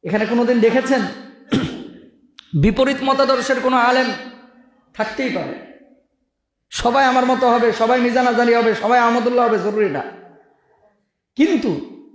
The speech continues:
আপনার তাকে পছন্দ হয় না দেখে আপনি প্রকাশ্যে ঘোষণা দিলেন।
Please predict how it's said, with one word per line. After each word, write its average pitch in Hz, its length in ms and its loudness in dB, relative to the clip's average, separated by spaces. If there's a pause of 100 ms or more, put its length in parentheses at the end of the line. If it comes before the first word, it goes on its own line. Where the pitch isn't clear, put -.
(1040)
আপনার 277 520 0 (200)
তাকে 277 240 -4 (160)
পছন্দ 285 440 0
হয় 254 240 2
না 302 140 0
দেখে 277 200 0
আপনি 277 200 0
প্রকাশ্যে 262 420 0
ঘোষণা 226 320 2
দিলেন। 202 320 2